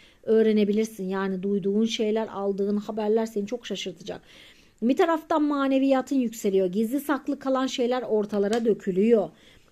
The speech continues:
Bir taraftan dediğim gibi maneviyatın yükseliyor. Bu aralar böyle biraz daha böyle belki ibadet ediyorsan biraz daha arttırmış olabilirsin. Belki böyle işte ne bileyim, e, namaz falan kılıyorsan duaların falan çok makbul. Dualarına odaklan.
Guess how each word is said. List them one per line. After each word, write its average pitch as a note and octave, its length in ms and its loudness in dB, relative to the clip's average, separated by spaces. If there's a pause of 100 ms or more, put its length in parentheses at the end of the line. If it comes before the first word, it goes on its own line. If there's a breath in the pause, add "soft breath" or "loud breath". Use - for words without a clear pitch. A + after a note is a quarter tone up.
(120)
Bir A#3 120 0
taraftan A#3+ 460 -2
dediğim G#3+ 260 4
gibi G3+ 160 -2
maneviyatın F#3+ 760 -2
yükseliyor. G3 560 -4
Bu A#3 220 0
aralar A3 420 0
böyle G#3 420 0 (400 loud breath)
biraz E4 360 2
daha C#4+ 220 0
böyle A#3+ 460 4 (160)
belki A#3 380 -2
ibadet A3+ 560 -2
ediyorsan A3+ 480 -2
biraz G#3 280 0
daha G#3 200 -4
arttırmış A3 580 -6
olabilirsin. G#3+ 680 -2 (320 loud breath)
Belki G#3+ 320 -4
böyle G#3+ 320 0
işte G#3+ 200 -6
ne G#3 120 -2
bileyim, G#3+ 360 -2 (480 soft breath)
e, F#3 180 -4
namaz A3+ 400 2
falan A3 300 -2
kılıyorsan A3+ 540 -2
duaların G#3+ 460 2
falan G#3+ 300 -4
çok A3+ 260 -6
makbul. G#3 480 -4
Dualarına G3+ 720 0
odaklan. G#3+ 560 -2